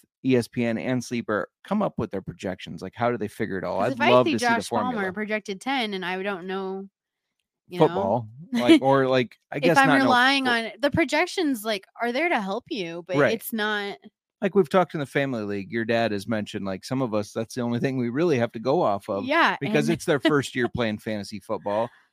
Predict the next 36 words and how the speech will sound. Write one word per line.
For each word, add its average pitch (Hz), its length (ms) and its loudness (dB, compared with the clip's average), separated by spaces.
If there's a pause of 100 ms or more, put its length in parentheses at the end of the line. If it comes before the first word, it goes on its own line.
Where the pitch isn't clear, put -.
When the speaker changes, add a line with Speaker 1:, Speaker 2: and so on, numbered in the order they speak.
(140)
Speaker 1:
and 143 160 0
they 156 80 2
don't 160 220 2
get 151 140 -2
to 139 60 -6
watch 135 340 2
every 110 220 -2
single 107 320 -8
game 98 360 -4
or 98 100 0
take 117 240 -2
in - 60 -4
Speaker 2:
Mm-hmm. 113 120 0
Speaker 1:
all 95 200 0
that. 92 280 -6
So, 104 320 -2 (440)
yeah, 131 200 6
no, 110 100 0
I 110 240 2
would 147 220 -2
love 123 280 0
to 117 80 -8
see - 160 -12
the 107 100 -14
formula 104 580 -4
that 95 180 -4
goes 104 240 2
behind 101 400 -6
that. 92 200 -6
Anyways, 131 320 2
Calvin 135 280 2
Ridley, 120 280 0
ten - 220 -4
and 127 100 0
a 107 40 -2
half. 110 260 -2